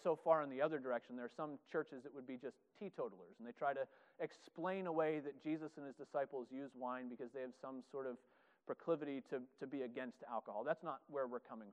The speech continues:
from. Uh, but in every single passage, it speaks of the cup and the bread. And,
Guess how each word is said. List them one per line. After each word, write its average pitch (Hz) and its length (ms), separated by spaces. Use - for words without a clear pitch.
from. 92 160
Uh, 135 160
but 160 200
in 170 200
every 202 220
single 170 300
passage, 147 500
it 131 160
speaks - 320
of 123 120
the - 100
cup 175 220
and 143 240
the 135 80
bread. 120 320
And, 131 120